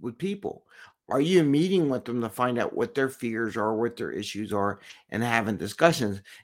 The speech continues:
If you're not, you're not gonna prevent this from happening. S-, um, like I said, during Daily Scrum, and I think I'm gonna talk about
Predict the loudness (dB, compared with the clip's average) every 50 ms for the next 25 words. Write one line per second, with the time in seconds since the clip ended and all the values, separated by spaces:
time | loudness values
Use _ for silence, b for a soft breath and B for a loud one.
0 | B 2 2 2 4 4 4 4 6 6 6 6 6 4 4 2 -2 -4 _ -4
1 | -4 -2 0 0 0 -2 -2 -4 -4 -4 -2 -2 -4 -4 -4 -6 -2 0 0 -2
2 | -2 -4 _ -10 -10 -10 -10 -10 -10 -10 -8 -4 -2 0 0 -2 -2 -4 -8 -8
3 | -10 -12 -18 -20 _ _ _ _ _ _ _ _ _ _ _ _ _ _ _ _
4 | _ _ _ _ _ _ _ _ _ _ _ _ _ _ _ -12 -10 -10 -10 -10
5 | _ _ _ _ _ _ 4 6 6 8 6 6 4 2 -2 -6 _ _ _ _
6 | _ _ -2 -2 -2 0 -2 -4 0 2 2 2 2 0 0 0 0 2 2 2
7 | 2 2 2 2 4 2 2 0 -2 -4 -4 -2 -2 -2 -4 -8 -14 _ _ _
8 | _ -8 -6 -4 -6 -4 -4 -4 -4 -4 -4 -4 -6 -6 -8 -10 -10 -8 -8 -6
9 | -4 -4 -4 -4 -6